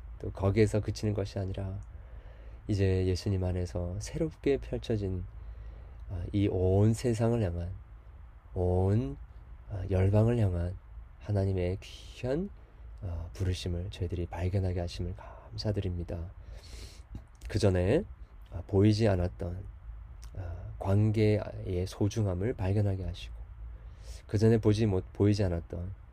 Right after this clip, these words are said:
이 천국의 소망, 예수님 안에 있는 영생을 아직도 경험하지 못한 자들을 향한, 아, 사랑과 열정이 우리 가운데 회복되어질 수 있도록 도와주시옵소서.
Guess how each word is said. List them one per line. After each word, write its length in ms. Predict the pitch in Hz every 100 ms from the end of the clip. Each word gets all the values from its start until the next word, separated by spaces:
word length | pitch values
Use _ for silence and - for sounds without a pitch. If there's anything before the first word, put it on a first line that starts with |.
| - - - -
이 420 | 120 127 123 113 - -
천국의 720 | - 160 160 147 143 135 95 90
소망, 400 | - 113 101 90 - -
예수님 420 | 101 - 113 107
안에 220 | 101 98
있는 260 | 95 107 117
영생을 600 | 90 95 - 90 98 98
아직도 420 | 104 110 - 117
경험하지 420 | 113 110 110 110 107
못한 340 | 90 - 95
자들을 360 | 92 90 92 90
향한, 380 | 85 90 120 147 - - - - - -
아, 180 | - -
사랑과 640 | - - 113 117 110 107 107 - - - -
열정이 400 | 90 87 95 90
우리 160 | 90
가운데 400 | 87 85 90 87 -
회복되어질 540 | 127 139 - 127 113
수 140 | -
있도록 400 | - 107 104 135 -
도와주시옵소서. 1120 | - 85 - - - 98 104 101 - 90 90